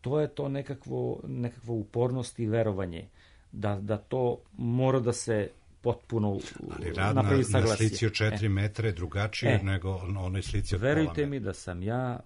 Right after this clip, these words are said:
Speaker 1: ovaj, mnogo vremena, ovaj, posvetio. One su, nisu mnogo rađene, ali sam ja oko njih se toliko angažovao i to mi je bilo interesantno. Radeći te male slike,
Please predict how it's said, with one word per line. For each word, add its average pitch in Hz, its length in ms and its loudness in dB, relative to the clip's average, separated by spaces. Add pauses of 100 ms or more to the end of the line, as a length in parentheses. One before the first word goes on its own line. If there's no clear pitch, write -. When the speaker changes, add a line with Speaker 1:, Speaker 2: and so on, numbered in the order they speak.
(140)
Speaker 1:
ovaj, 92 540 -4 (140)
mnogo 120 800 2
vremena, 110 720 -2 (120)
ovaj, 90 320 -4
posvetio. - 680 -8
One 131 200 0
su, - 400 -4 (560)
nisu 123 360 0
mnogo 143 280 2
rađene, 101 540 0
ali 95 200 -8
sam 101 260 -4
ja 127 240 -2 (100)
oko 101 280 -4
njih 120 200 -2
se - 140 -10
toliko 117 380 -4
angažovao 113 640 -2 (960)
i 120 180 -8
to 151 220 2
mi 170 100 6
je 156 60 6
bilo 131 200 4
interesantno. 101 760 -4 (580)
Radeći 123 480 -2
te 123 160 -2
male 113 280 2
slike, 120 500 -4